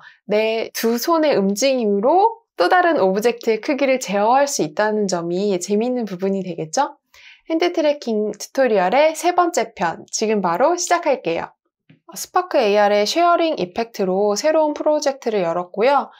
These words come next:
핸드 트래커를 먼저 추가해 줄게요. 그리고 투디 이미지를 입힐 렉탕글도 하나 추가해 주세요.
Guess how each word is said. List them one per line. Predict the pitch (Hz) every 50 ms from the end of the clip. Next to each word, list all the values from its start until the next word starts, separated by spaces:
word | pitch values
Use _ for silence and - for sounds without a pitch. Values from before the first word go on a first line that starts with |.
| - _ _ _ _ -
핸드 | 370 370 381 370 359 359
트래커를 | 359 359 349 330 320 320 - 233 202 196 262 302 320 311
먼저 | 220 180 180 180 180 185 185
추가해 | 185 - - - 285 277 262
줄게요. | - - 175 175 - - 165 170 214 269 330 359 - _ _ _ _ _ _ _ _ _ _ _ _ _ _ _ _ _ _ _ _ _ _ _ _ _ _ _ _ _ _ _ _ _ _ _ _ _ _ _ _ _ _ _ _ _ _ _ _ _ _ _ _ _ _ _ _ _ _ _ _ _ _ _ _ _ _ - _ _ _ - _ _ _ _ _ _ _ _ _ _ -
그리고 | - 220 214 208 208 - 311 330 339 330
투디 | 330 - 453 453 - 466 370
이미지를 | 254 196 196 208 220 214 - 226 214 208
입힐 | 180 160 156 160 - - 311 311 320 330 330 320 -
렉탕글도 | - 175 170 170 - - 294 294 285 254 214 190 180 180 - 254 285 302 302
하나 | 285 262 240 202 190 185 185
추가해 | 185 - - - 247 247 226
주세요. | 226 - 180 - 170 160 160 190 226 262 294 -